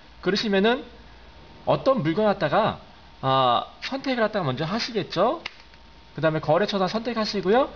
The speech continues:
밑에 보시면 회수라는 버튼이 있으세요. 요 회수라고 돼 있는, 뭐, 기존 거래 거래가 옆에 있는 요 회수라고 조그맣게 써 있는 요 버튼을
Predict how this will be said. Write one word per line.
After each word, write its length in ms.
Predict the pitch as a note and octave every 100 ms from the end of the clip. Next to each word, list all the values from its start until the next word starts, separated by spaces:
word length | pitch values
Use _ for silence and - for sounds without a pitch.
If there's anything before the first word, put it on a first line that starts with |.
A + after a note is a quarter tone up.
| - - - - - - -
밑에 260 | - G#3 C#4
보시면 380 | C4 A#3+ B3+ B3+
회수라는 420 | E4+ F4 D#4+ C#4+
버튼이 260 | A3 G#3 E3
있으세요. 440 | C3 A#2+ A#2 G2
요 160 | D3 A3+
회수라고 480 | C4+ C4+ C#4 B3 A3+
돼 100 | G#3+
있는, 220 | G3+ F#3+
뭐, 140 | C3
기존 260 | B2+ F#3+ B3
거래 200 | A#3 G#3+
거래가 260 | G#3 G3 F#3
옆에 240 | D#3 D#3+
있는 180 | D3+ E3+
요 120 | D3
회수라고 360 | G#3+ B3 A3 G#3
조그맣게 840 | - D4 D#4 C#4+ - - - A3
써 180 | A3 G#3+
있는 180 | G3+ F3
요 140 | D3
버튼을 500 | A#2+ - B2 G#3 D#3